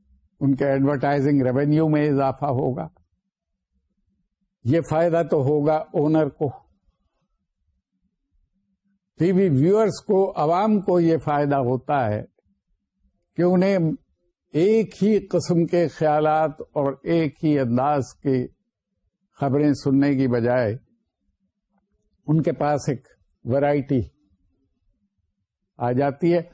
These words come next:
ان کے پاس چوائس آ جاتا ہے کہ اگر اے بی سی ڈی چینل کی خبریں آپ کو ناپسند ہیں، آپ بیٹھے بیٹھے، اب تو اٹھنا بھی نہیں پڑتا، ریموٹ آپ کے ہاتھ میں ہوتا ہے۔ You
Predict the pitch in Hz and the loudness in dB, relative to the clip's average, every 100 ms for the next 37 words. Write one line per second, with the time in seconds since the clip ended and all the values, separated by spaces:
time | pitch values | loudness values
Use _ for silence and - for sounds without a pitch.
0 | _ - 151 135 135 180 - - 175 180 | _ -2 0 0 -2 -2 -4 -2 0 0
1 | 180 - 143 127 135 135 160 180 - _ | 0 0 0 0 -2 0 -2 -2 -8 _
2 | _ _ 170 170 175 165 - - 180 180 | _ _ 0 2 0 -2 -4 0 2 2
3 | 180 - 175 170 135 - _ _ _ _ | 0 0 2 2 0 -6 _ _ _ _
4 | _ _ _ _ _ _ _ _ _ - | _ _ _ _ _ _ _ _ _ -2
5 | 170 175 160 139 156 147 143 156 143 139 | 0 0 0 -2 -2 -2 0 0 0 -2
6 | - 135 135 139 131 160 165 175 170 - | -2 0 0 -2 -2 0 2 0 -2 -10
7 | _ _ _ _ _ - 175 170 - - | _ _ _ _ _ -4 -2 -2 -6 -2
8 | 147 151 185 _ 131 139 165 175 160 135 | -2 -2 -10 _ -2 0 0 0 0 0
9 | 131 156 143 - 147 131 165 175 165 151 | 0 -2 -2 -2 -2 0 0 0 2 2
10 | 147 139 123 147 139 127 135 139 131 127 | 0 -2 -4 -2 -2 0 0 0 -4 -6
11 | - 120 127 135 151 113 - 107 107 _ | -4 -4 -4 -4 -4 -4 -4 -6 -8 _
12 | _ _ _ _ _ _ _ _ _ - | _ _ _ _ _ _ _ _ _ -2
13 | 160 | 0